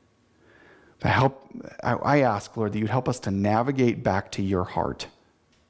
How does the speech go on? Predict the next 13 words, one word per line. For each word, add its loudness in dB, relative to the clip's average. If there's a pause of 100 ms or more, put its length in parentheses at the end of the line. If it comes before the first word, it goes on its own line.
(960)
We 6
would 8
navigate 4
towards 0
the 0
hope 0
and -2
the -2
healing 4
that 0
you 0
can 0
provide. 0